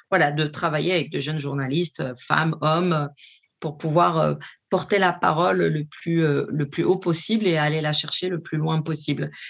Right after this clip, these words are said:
C'est, c'est vraiment le, le plus grand truc que je nous souhaite, euh, pour le moment, c'est de, pouvoir continuer, pouvoir, euh, faire le travail et mener à bien notre mission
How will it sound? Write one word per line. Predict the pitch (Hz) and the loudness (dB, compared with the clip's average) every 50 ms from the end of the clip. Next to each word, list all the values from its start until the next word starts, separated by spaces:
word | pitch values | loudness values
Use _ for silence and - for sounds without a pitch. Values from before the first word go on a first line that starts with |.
| - - | -18 -18
C'est, | - - - 170 156 151 | -8 0 2 2 2 2
c'est | 147 147 - 147 | 0 -2 -4 -2
vraiment | 139 139 151 160 170 180 180 | 0 0 2 2 2 2 2
le, | 180 165 151 139 135 - - | 2 2 0 0 -2 -4 -8
le | 156 147 | -8 -8
plus | 139 - - 151 | -8 -4 0 2
grand | 165 165 175 165 | 2 4 2 2
truc | - - - 202 170 | 0 -2 -4 -4 -2
que | - 180 | -2 -2
je | 156 147 | -2 0
nous | 151 147 147 147 143 139 | 0 0 0 0 0 0
souhaite, | 139 - - - 160 165 170 - 170 | -2 -4 -2 0 0 -2 -2 -2 -2
euh, | 156 151 139 | -2 -2 -2
pour | 139 - 160 156 | -2 -2 -2 0
le | 151 | 0
moment, | 151 147 147 156 170 180 | 0 0 0 0 0 -2
c'est | 175 - - 156 147 - - | -4 -6 -8 -8 -8 -6 -4
de, | 147 - - - - - - - - - _ _ _ _ - | -4 -2 -2 -4 -6 -12 -18 -18 -18 -18 _ _ _ _ -2
pouvoir | - 202 208 214 208 | 2 4 4 4 2
continuer, | - 196 180 - - 180 180 185 196 214 240 240 226 | 2 -2 -2 -2 -2 0 2 2 4 2 2 0 -2
pouvoir, | - - - 175 165 165 180 185 185 190 180 170 | -8 -10 -6 -4 0 2 4 4 4 2 2 0
euh, | 170 160 156 151 160 - - | 0 0 0 -2 -4 -6 -6
faire | 190 196 196 | -4 -4 -4
le | 190 180 | -4 -6
travail | - - 170 170 170 175 185 196 196 175 | -4 -2 -2 0 0 0 0 2 0 0
et | |
mener | 160 160 165 170 170 165 | 0 0 0 0 0 0
à | 165 156 | -2 -2
bien | 156 165 175 180 | -2 -2 -2 -2
notre | 175 165 165 - - 160 | -2 -4 -4 -6 -4 -4
mission | 156 156 160 143 - - 202 214 220 | -2 -2 -2 -2 -2 -2 -2 -4 -4